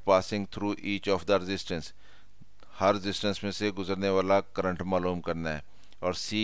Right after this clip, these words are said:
the potential difference across each resistance, हर रेजिस्टेंस के अक्रॉस पोटेंशियल डिफरेंस मालूम करना है। सॉल्व करते हैं इसको। रेजिस्टेंस वन जो है उसको हम आर वन रख लेते हैं, ये सिक्स किलो ओम है। रेजिस्टेंस टू को हम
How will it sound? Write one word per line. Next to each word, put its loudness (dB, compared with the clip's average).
the 2
potential 0
difference -2
across 0
each -4
resistance, -4
हर 8
रेजिस्टेंस -2
के -2
अक्रॉस 2
पोटेंशियल -2
डिफरेंस -4
मालूम 0
करना -4
है। -8
सॉल्व 6
करते 2
हैं 2
इसको। 0
रेजिस्टेंस 0
वन 6
जो 4
है 8
उसको -2
हम 0
आर 4
वन 2
रख 2
लेते 0
हैं, 2
ये 0
सिक्स -6
किलो 2
ओम 2
है। 4
रेजिस्टेंस -2
टू 0
को 2
हम 2